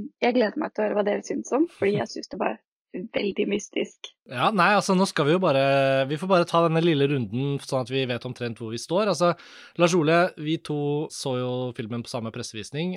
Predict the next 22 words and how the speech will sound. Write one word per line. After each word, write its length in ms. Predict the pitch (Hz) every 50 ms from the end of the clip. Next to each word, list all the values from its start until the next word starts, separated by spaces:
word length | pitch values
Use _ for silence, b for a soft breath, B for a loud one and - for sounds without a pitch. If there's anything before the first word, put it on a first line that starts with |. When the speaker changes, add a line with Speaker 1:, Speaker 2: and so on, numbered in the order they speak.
| - 135 117
Speaker 2:
Du 220 | 120 131 135 131
har, 320 | 120 127 127 127 123 123 123
ehm, 380 | 123 123 123 123 123 120 127 120 - _ -
også 220 | - - - 196 247
vært 220 | 262 - - -
litt 100 | 147 -
som 140 | - 151 147
Martin, 760 | 135 - - - 135 123 127 127 127 127 123 123 127 143 143 135
delvis, 340 | 147 131 117 117 123 117 - -
altså, 220 | 135 120 - 135 127
at 60 | 113 -
du 80 | 131
har 80 | 131 117
forsvart, 480 | - 123 - - 120 113 117 117 - _ -
eh, 300 | 120 117 113 113 113 117
de 160 | 107 113 120 -
to 140 | - 127 123
oppfølgerne 840 | 127 - - - 107 104 101 101 98 104 107 110 110 107 107 107 110 -
i 80 | 123 120
mange 300 | 117 117 110 107 110 113
samtaler, 560 | 101 - 131 117 110 - 113 110 120 135 131
hvor 220 | 120 120 120 117